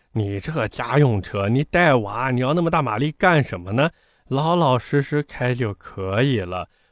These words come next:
不要想着说兼顾家用和玩车，这两个东西是没有办法兼顾的，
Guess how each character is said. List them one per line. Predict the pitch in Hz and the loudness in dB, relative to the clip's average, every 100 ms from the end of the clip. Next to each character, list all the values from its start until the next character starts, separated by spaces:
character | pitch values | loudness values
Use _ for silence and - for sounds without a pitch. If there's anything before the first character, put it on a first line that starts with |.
| _ | _
不 | - 120 | -4 0
要 | 196 226 107 87 | 4 4 2 -4
想 | - 113 90 | -6 -6 -6
着 | 90 110 | -4 -4
说 | - 113 | -2 -4
兼 | 107 - 196 208 220 | -4 0 2 2 2
顾 | 220 120 98 | 2 0 0
家 | - 123 120 | -4 -2 0
用 | 139 101 | 0 -2
和 | 92 - 95 | -6 -6 -4
玩 | 98 98 90 107 | -4 -6 -6 -6
车， | - 104 - _ - | -4 -4 -6 _ -4
这 | 214 202 | 0 2
两 | 117 95 | 2 -2
个 | 101 | -4
东 | 110 151 | 0 0
西 | 139 | 0
是 | 110 110 | -2 -4
没 | 95 92 101 | -6 -6 -2
有 | 190 160 | 2 2
办 | - 104 | 0 -4
法 | 85 87 | -6 -10
兼 | - 107 107 | -6 -4 -4
顾 | 104 | -6
的， | 82 | -10